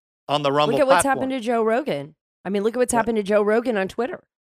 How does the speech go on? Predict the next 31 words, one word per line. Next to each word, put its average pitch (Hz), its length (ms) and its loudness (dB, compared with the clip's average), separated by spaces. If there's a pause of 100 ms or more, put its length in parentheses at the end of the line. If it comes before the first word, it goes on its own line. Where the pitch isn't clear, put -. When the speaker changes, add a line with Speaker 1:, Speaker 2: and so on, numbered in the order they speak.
(500)
Speaker 1:
Yeah, 143 280 -2
and, 151 140 -2
Speaker 2:
Look - 40 -10
what's 262 100 2
Speaker 1:
and - 80 -4
so 269 60 0
Speaker 2:
happened - 120 2
Speaker 1:
the - 40 -2
Speaker 2:
to 254 60 -2
Speaker 1:
same 240 160 2
Speaker 2:
all 370 40 -2
of 254 60 0
Speaker 1:
thing's 139 140 -2
Speaker 2:
us. 147 60 -6
Speaker 1:
true. 202 120 0
So 151 380 -2
we, 151 160 -8 (200)
I 151 120 2
watched, 170 480 -2
I 151 100 0
watched, 170 440 -2 (180)
what, - 240 -4
three 165 140 -6
hundred 165 280 -6
thousand 147 320 -4
of 156 60 -8
my 139 100 -4
followers 147 480 -2
on 127 140 -6
Twitter 147 340 -4
get 127 160 -12